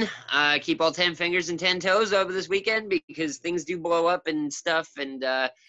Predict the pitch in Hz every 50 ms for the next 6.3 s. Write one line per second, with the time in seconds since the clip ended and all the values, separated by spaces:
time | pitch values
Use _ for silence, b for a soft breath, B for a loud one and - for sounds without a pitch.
0 | b b _ - 139 139 151 208 214 214 214 208 190 185 - _ b b b b
1 | - 196 208 226 214 202 208 208 208 - 214 208 196 202 196 185 170 - 180 180
2 | 185 185 180 165 165 151 131 139 123 - - - 110 107 - 95 92 95 92 90
3 | 90 87 - - 104 110 101 98 98 98 - _ - 151 180 180 - 143 175 180
4 | 190 190 - - - 190 196 190 190 - - 160 - - 170 175 180 170 170 170
5 | 160 - - - 151 147 165 160 160 - 175 170 165 160 - - 156 - - -
6 | 180 170 170 165 165 160